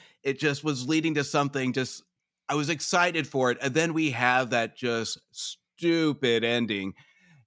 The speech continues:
And Nope reminded me of that. It had this great build, and then the, it crescendoed and just kind of fizzled out like fireworks in the sky.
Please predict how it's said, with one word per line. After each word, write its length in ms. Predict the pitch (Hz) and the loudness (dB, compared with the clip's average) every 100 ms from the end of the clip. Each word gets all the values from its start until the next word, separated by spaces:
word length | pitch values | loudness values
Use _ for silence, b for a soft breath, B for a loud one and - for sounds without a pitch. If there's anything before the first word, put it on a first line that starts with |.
| - | -2
And 280 | 131 131 - | 0 0 -4
Nope 340 | 131 139 180 196 | -4 0 0 0
reminded 500 | 175 147 143 185 151 | 0 0 0 -2 -2
me 100 | 117 | -2
of 100 | 101 | -2
that. 200 | 92 92 | -4 -4
It 140 | 147 156 | -2 0
had 240 | 165 175 | 0 0
this 180 | 175 - | -2 -4
great 720 | - 117 131 160 180 - - | -10 -8 0 0 0 -4 -2
build, 420 | 160 165 135 127 | 2 4 2 0
and 80 | 131 | 0
then 180 | 135 139 | 0 2
the, 220 | 131 131 | 0 0
it 140 | 151 143 | -4 -4
crescendoed 760 | 151 135 - 160 156 139 139 | -4 -2 0 0 2 2 2
and 240 | 127 127 110 | 0 -2 -2
just 280 | 143 139 - | -4 -4 -4
kind 200 | 139 135 | -4 -2
of 140 | 123 | -2
fizzled 420 | - 131 127 120 | -2 -2 -2 0
out 140 | 120 110 | 0 0
like 200 | 113 - | -4 0
fireworks 540 | 117 110 101 101 - | 0 2 0 -4 -6
in 60 | 104 | -6
the 80 | |
sky. 260 | 92 98 | -6 -6